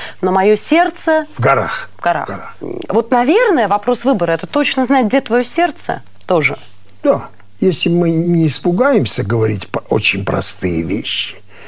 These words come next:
Speaker 2: то есть мы, м, мы все равно перед этим выбором всегда стоим. Мы,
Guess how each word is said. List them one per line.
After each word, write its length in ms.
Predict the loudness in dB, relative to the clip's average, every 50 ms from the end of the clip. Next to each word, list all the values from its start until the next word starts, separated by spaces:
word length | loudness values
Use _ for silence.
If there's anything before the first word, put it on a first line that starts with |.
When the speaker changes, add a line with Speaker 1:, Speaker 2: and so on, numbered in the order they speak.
| -20 -20 -20 -18 -6
Speaker 2:
то 80 | 0 2
есть 180 | 2 2 2 2
мы, 380 | 4 4 4 4 2 -2 -6 -6 -4 -2
м, 460 | 0 0 0 0 0 2 2 0 -2 -4 -10 -20 -20 -20 -20 -8 -2 0
мы 80 | 0
все 220 | 0 2 2 4 4
равно 360 | 4 4 4 4 4 4 2
перед 340 | 2 2 2 4 4 4 4
этим 320 | 4 2 2 2 2 4 4
выбором 400 | 4 4 4 2 2 2 2 0
всегда 400 | 0 0 0 0 2 2 2 2
стоим. 500 | 0 -2 -2 -2 -2 0 0 0 0 0
Мы, 280 | 2 2 2 2 0